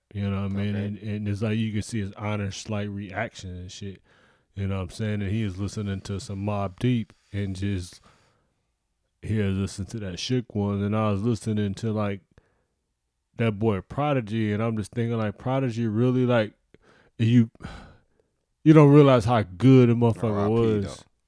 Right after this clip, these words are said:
Speaker 1: You don't realize
Speaker 2: For
Speaker 1: how
Speaker 2: real.
Speaker 1: good a person was until they're gone. You know what I'm saying? And
Speaker 2: For
Speaker 1: then you
Speaker 2: real.
Speaker 1: really go back and, like, look and listen to what he was saying,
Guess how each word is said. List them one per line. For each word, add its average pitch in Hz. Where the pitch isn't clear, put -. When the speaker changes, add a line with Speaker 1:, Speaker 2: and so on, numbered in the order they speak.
Speaker 1:
You 120
don't 113
realize 110
Speaker 2:
For 104
Speaker 1:
how 104
Speaker 2:
real. 95
Speaker 1:
good 104
a 101
person 95
was 98
until 95
they're 87
gone. 90
You 101
know 95
what -
I'm 95
saying? 98
And 98
Speaker 2:
For 101
Speaker 1:
then 101
you 101
Speaker 2:
real. 101
Speaker 1:
really 107
go 104
back 101
and, 95
like, 95
look 107
and 95
listen 107
to 107
what 104
he 104
was 92
saying, 107